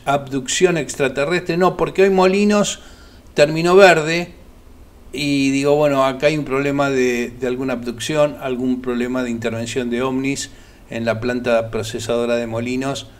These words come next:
y hizo que terminase verde, se habrá chupado al C F O o algo por el estilo.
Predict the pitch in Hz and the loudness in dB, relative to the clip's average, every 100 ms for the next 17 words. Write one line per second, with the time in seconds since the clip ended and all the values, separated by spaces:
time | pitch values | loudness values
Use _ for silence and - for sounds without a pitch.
0 | - - - 110 117 120 117 113 107 113 | -20 -18 -8 -6 -4 -4 -4 -4 -4 -4
1 | 117 123 120 120 127 123 - 117 127 123 | -2 -2 -2 0 -2 -2 -2 -2 -2 -2
2 | 110 120 123 120 117 - - - - 107 | -2 -2 0 -2 -4 -12 -20 -20 -10 -6
3 | 110 110 123 113 113 131 127 123 123 - | -4 -4 -4 -4 -2 0 0 -2 -8 -14
4 | 104 107 107 110 104 95 104 - 117 107 | -8 -6 -4 -6 -8 -8 -12 -12 -14 -14